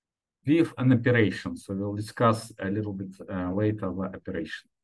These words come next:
<clears throat> So, uh, to summarize, so a hole is born at, at a certain scale. So a cycle appears, non-trivial cycle in our homology group, and then it dies later at, at a higher value.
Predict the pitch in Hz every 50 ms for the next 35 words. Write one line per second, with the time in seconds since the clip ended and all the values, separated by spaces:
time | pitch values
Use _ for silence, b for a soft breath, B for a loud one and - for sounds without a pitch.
0 | _ - - 107 - - _ - - - - _ _ _ _ _ _ _ _ _
1 | _ _ _ _ _ _ _ _ _ _ _ _ _ _ _ _ _ - - 135
2 | 123 104 95 95 - 113 104 98 98 - 110 - 190 196 190 180 170 160 160 156
3 | - - - 120 107 - - 101 - - 170 151 135 - - 98 95 104 107 139
4 | 160 196 208 226 226 - - - - 131 127 120 120 - _ _ - 120 117 -
5 | 131 120 - 151 147 - 135 123 - - - - 113 110 113 123 156 185 190 -
6 | - _ _ 104 101 - - - - - - 131 123 113 107 - - 104 92 95
7 | 95 107 110 - - 143 139 131 139 160 - - - - _ _ _ _ _ _
8 | _ _ _ _ _ _ _ 107 113 117 113 113 120 120 117 110 110 - - 120
9 | 110 110 - 113 110 110 113 110 104 - - 107 110 110 104 101 107 98 101 113
10 | 107 98 b b b b b 101 101 107 123 160 190 175 151 123 117 139 135 127
11 | - - - 127 135 143 143 131 127 - 117 104 101 - 107 104 101 - _ -
12 | - 104 - 107 - - - 107 98 95 90 90 87 80 - -